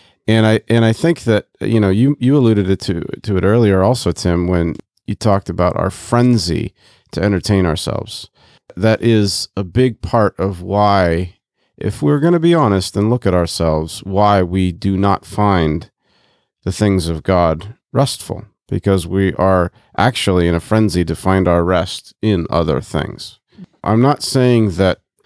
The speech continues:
that if you feel tired at the end of a Sunday because you've been moving all day long and you've got a lot of kids and that's, <sighs> oh man,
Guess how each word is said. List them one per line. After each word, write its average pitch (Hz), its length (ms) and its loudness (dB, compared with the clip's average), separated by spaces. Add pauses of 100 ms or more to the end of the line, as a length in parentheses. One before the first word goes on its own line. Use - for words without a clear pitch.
(160)
that 107 140 2
if 107 140 -2
you 113 80 0
feel 120 240 0
tired 127 400 2
at 95 80 -6
the 104 100 0
end 104 140 2
of 90 100 -2
a 87 60 -4
Sunday 82 580 0
because 82 800 -4
you've 95 260 -10
been 101 400 0 (220)
moving 120 500 0
all 107 140 -4
day 117 200 2
long 113 340 2
and 90 120 2
you've 87 140 -4
got 87 120 0
a 87 40 0
lot 87 160 0
of - 80 -6
kids 117 520 0
and 92 420 2 (460)
that's, - 400 -2 (300)
<sighs> - 340 -8
oh 57 260 -2
man, 62 300 -4